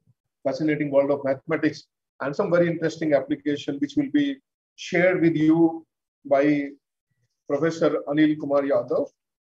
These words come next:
Uh, just briefly, I will introduce you all about Professor Anil Kumar Yadav. He is a professor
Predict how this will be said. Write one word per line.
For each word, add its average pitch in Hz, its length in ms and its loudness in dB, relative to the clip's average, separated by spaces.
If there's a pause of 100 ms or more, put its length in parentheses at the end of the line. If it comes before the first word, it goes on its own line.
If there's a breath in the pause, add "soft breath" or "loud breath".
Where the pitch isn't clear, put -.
(720)
Uh, 147 420 0 (280 loud breath)
just 254 340 -2
briefly, 233 400 0
I 208 80 6
will 208 120 0
introduce 202 520 -4
you 190 240 -6
all 170 420 4 (120)
about 147 320 2 (100)
Professor 147 380 -2
Anil 143 260 -4
Kumar 143 160 -2
Yadav. 143 400 -2 (540)
He 165 120 0
is 160 200 -6
a 143 260 4 (720)
professor 180 560 0